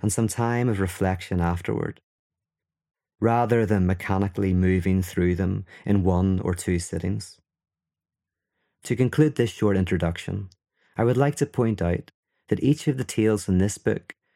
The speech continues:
represents my own attempt to explore and testify to the impossible event housed in faith. In that sense, they are deeply personal and relative to my own life.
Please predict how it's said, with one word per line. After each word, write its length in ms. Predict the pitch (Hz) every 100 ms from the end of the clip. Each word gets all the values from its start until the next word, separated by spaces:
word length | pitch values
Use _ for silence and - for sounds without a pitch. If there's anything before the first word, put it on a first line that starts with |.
| _
represents 680 | 104 123 139 120 113 107 107
my 200 | 107 98 -
own 220 | 110 123
attempt 520 | 120 104 90 - - _ _
to 140 | - 107
explore 760 | 98 - - 117 117 120 123
and 220 | 113 101 90
testify 840 | 98 95 - 107 - 107 92 87 92 _ _
to 100 | -
the 100 | 101
impossible 680 | 98 - 117 117 - 113 110
event 480 | 92 87 85 - - _ _
housed 400 | 98 98 92 -
in 100 | 87
faith. 380 | - 92 107 - _ _ _ _ _ _ _ _ _ _ _ _ _ _
In 140 | - 110
that 180 | 131 -
sense, 500 | - 135 104 - - _ _ _ _ -
they 140 | 113
are 100 | 117
deeply 460 | 104 - 127 - 104
personal 720 | - 92 90 - 101 101 95 _ _ -
and 180 | 107 104
relative 440 | 101 113 113 101
to 120 | -
my 200 | 92 92
own 180 | 92 87
life. 380 | 82 104 -